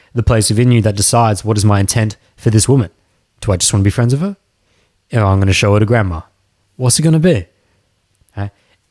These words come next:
Once you make that internal decision, 'cause some guys can get there and go, "All right, I do have sexual intent," yet they're not willing to act upon it. If you're telling me that you're having problems with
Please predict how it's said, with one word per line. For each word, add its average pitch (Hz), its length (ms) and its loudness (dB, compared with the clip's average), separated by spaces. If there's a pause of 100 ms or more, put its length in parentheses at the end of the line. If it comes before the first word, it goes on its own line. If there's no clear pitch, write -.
(120)
Once 151 240 -4
you 139 80 2
make 135 220 2
that 123 160 0
internal 113 400 2
decision, 135 480 -2 (200)
'cause 156 140 0
some 226 160 0
guys 139 260 2
can 107 120 2
get 95 180 0
there 98 200 2
and 98 100 0
go, 107 180 0
"All 196 120 2
right, 143 240 2 (680)
I 160 80 2
do 196 140 0
have 165 120 2
sexual 107 320 2
intent," 104 360 -2 (120)
yet 180 360 0 (200)
they're 147 180 2
not 135 240 2
willing 143 320 2
to 135 100 0
act 127 240 -2
upon 101 260 0
it. 82 100 -8 (1040)
If 113 140 -6
you're 160 140 2
telling 147 280 0
me 170 180 4
that 123 380 4
you're 123 100 4
having 113 140 0
problems 123 300 2
with 107 220 2